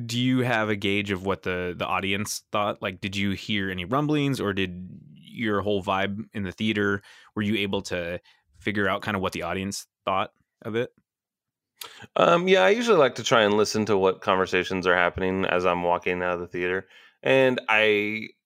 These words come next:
Speaker 2: people were pretty excited, and they, and they enjoyed it. They, everyone that I noticed had a smile on their face, and they were talking about the movie, which is usually a good thing.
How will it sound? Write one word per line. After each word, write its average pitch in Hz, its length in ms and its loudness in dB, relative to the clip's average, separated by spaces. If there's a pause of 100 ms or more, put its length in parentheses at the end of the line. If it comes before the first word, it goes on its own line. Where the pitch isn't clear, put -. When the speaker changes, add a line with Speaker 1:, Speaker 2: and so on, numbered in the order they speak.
(520)
Speaker 2:
people 165 280 0
were 120 140 6
pretty 104 220 4
excited, 87 380 2
and 85 120 -4
they, 90 100 4
and 92 140 2
they 113 80 4
enjoyed 98 340 2
it. 85 140 0 (180)
They, 98 200 -4 (280)
everyone 123 540 2 (140)
that 101 160 0 (100)
I 117 160 4
noticed 127 640 2 (840)
had 139 160 4
a 135 40 2
smile 120 360 2
on 120 160 2
their 117 100 2
face, 110 300 0
and 104 100 2
they 104 60 4
were 95 100 2
talking 104 400 2
about 90 260 2
the - 60 -2
movie, 82 320 -2
which 131 200 0
is 190 120 0
usually 156 220 4
a 90 80 2
good - 160 -4
thing. - 180 -12